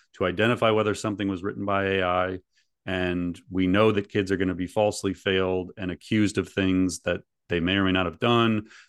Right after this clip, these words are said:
um, but it's gonna create all kinds of friction. So if me as a parent who understands this stuff gets, you know, a letter home that my, my child used A I and they therefore failed this thing,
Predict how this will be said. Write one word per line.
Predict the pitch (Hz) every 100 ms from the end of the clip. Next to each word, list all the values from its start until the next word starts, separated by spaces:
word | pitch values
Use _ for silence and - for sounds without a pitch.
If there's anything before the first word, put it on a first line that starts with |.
| _
um, | 90 87
but | 90
it's | 101 -
gonna | 107
create | 101 101
all | 104 110
kinds | - 104 95
of | 87
friction. | - - - 65 64 - _ _
So | - 104 101
if | 92
me | 104 127 120
as | 104
a | 95
parent | - 117 117 113 -
who | 110 98 92 _ _
understands | 107 101 95 - 98 110 117 -
this | 104 -
stuff | - 95 101 - _ _ _ _ _ -
gets, | 104 - - - - _ _ _
you | 107
know, | 98 87 87 101 _ _ -
a | 95
letter | 104 110 104
home | 104 95 95
that | 95 101
my, | 95 92 92 - -
my | 98
child | 92 104 101 98 90
used | 101 101 98
A | 92
I | 92 101 98
and | 90
they | 90 87
therefore | 98 90 101 95
failed | - 104 92
this | 101 -
thing, | 147 131 101 107